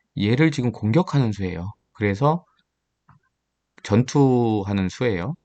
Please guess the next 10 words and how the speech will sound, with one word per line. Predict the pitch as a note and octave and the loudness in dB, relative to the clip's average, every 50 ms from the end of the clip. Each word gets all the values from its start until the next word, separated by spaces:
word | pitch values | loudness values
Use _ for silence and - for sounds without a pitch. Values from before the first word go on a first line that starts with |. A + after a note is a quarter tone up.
| _ _ | _ _
그 | _ - G2 | _ -8 -6
다음에 | F#2 F2 E2+ F#2 A2+ C#3 F3 G3 F#3+ | -4 -4 -4 -4 -4 -4 -6 -6 -10
삼 | - - - G#3 G3+ | -14 -6 -2 0 2
번도 | F#3+ F#3+ F#3 F3+ F3 F#3 F#3+ G#3+ A#3+ A#3 _ _ _ _ _ - | 4 4 4 4 2 2 0 -2 -2 -4 _ _ _ _ _ -6
이 | A2 A2 B2+ | -2 0 2
번이 | C#3+ D#3+ E3 D#3+ D#3+ C#3+ | 6 6 6 6 4 0
공격에 | - A2+ A2+ A2+ B2+ C3 A#2+ B2 | 2 2 2 2 2 2 0 2
대해서 | A2+ A2 G#2+ G#2+ G#2+ | 0 0 -2 -2 -4
방어하는 | - - G2+ G2+ A2 B2 A#2+ A2+ G#2+ G2+ F#2 F2+ F2+ | -4 -2 0 0 2 2 2 2 2 0 -2 -4 -4
수죠. | - - G#2+ - - B2 C3+ | -6 -8 -8 -8 -8 -10 -10